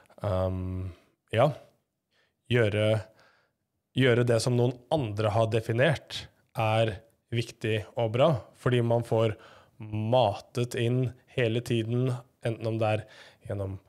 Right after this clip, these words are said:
media, eller en podcast der vi for-,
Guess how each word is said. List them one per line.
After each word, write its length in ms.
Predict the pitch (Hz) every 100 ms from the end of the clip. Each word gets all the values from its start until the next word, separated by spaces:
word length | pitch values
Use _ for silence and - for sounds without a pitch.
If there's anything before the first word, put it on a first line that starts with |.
| _ _ -
media, 460 | 123 123 113 117 117 - - _ _ _ _ _ -
eller 140 | 120 127
en 60 | -
podcast 720 | 131 117 135 127 - - - - - -
der 100 | 117
vi 140 | 120 113
for-, 300 | 123 120